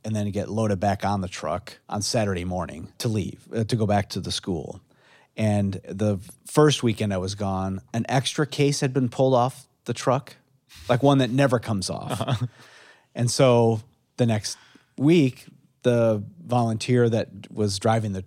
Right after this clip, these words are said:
Speaker 1: truck, like, just grabbed the ones he's supposed to grab.
Speaker 2: Yeah.
Speaker 1: And this one got left behind.
Speaker 2: Couldn't
Speaker 1: And I think
Speaker 2: find
Speaker 1: it
Speaker 2: it.
Speaker 1: was, like,
Speaker 2: Uh-huh.
Speaker 1: had all the mic cables in it or some, like, very
Speaker 2: Important.
Speaker 1: case.
Speaker 2: Yeah.
Speaker 1: Yeah.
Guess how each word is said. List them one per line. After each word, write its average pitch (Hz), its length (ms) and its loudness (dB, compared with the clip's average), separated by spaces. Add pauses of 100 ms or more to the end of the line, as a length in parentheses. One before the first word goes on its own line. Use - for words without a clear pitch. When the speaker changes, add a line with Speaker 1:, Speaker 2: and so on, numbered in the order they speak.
(120)
Speaker 1:
truck, 101 340 -2 (160)
like, 101 140 -2 (880)
just 117 200 -2
grabbed 120 220 4
the 120 60 2
ones 120 180 2
he's 104 320 0
supposed 170 380 4
to 120 40 0
grab. 87 260 -6
Speaker 2:
Yeah. 101 280 0
Speaker 1:
And 113 220 -2
this 113 200 -2
one 123 220 2
got 107 180 -2
left 110 220 -4
behind. 98 400 -4
Speaker 2:
Couldn't 113 120 -2
Speaker 1:
And 135 60 4
I 139 60 4
think 135 180 4
Speaker 2:
find 127 120 0
Speaker 1:
it - 40 -16
Speaker 2:
it. - 60 -16
Speaker 1:
was, 110 100 -6
like, 107 160 2
Speaker 2:
Uh-huh. 110 100 -4 (720)
Speaker 1:
had 131 200 2
all 113 100 4
the 101 80 -4
mic 92 240 -6
cables - 380 -12
in 73 120 -12
it - 160 -16
or 147 100 4
some, 170 320 2
like, 110 280 -4
very 123 480 0
Speaker 2:
Important. 101 420 2
Speaker 1:
case. 156 200 4
Speaker 2:
Yeah. 151 240 4
Speaker 1:
Yeah. 202 220 4